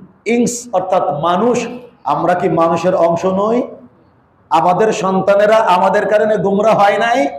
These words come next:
বলেন, হয় নাই? আমাদের কারণে আমাদের সন্তানেরা পথভ্রষ্ট হয় না? অবশ্যই হয়। যেই বাবা, যেই মা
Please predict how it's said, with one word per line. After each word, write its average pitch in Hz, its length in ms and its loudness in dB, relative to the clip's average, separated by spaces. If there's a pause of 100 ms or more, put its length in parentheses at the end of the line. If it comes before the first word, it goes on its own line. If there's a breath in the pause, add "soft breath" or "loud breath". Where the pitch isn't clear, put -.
(600)
বলেন, 220 240 2
হয় 214 320 2
নাই? 285 500 0 (260)
আমাদের 196 460 2
কারণে 226 680 0 (140)
আমাদের 202 360 2
সন্তানেরা 226 920 2 (100)
পথভ্রষ্ট 185 500 2
হয় 226 280 4
না? 277 420 2 (200)
অবশ্যই 320 600 4
হয়। 247 420 4 (440)
যেই 196 380 0
বাবা, 170 520 4
যেই 185 280 2
মা 180 540 2